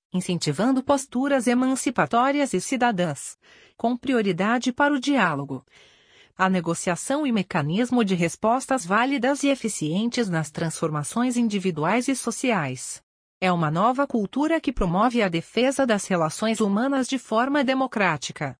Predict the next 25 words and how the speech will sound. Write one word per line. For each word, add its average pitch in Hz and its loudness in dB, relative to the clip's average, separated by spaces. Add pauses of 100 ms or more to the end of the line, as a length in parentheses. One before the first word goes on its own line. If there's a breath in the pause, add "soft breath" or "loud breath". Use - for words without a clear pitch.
(1200 loud breath)
Nesse 294 0
ínterim, 233 0 (180)
a 254 0
experiência 233 0
da 302 2
mediação 226 0
familiar 151 0
vem 226 0
se 269 -2
consolidando 240 0
como 240 0
um - 2
instrumento 269 0
que 302 -2
potencializa 294 0
a 139 2
disseminação 233 0
da 285 2
cultura 247 -2
da 240 0
paz 233 0
nos 277 0
relacionamentos 196 0
entre 254 -2
parentes. 185 -2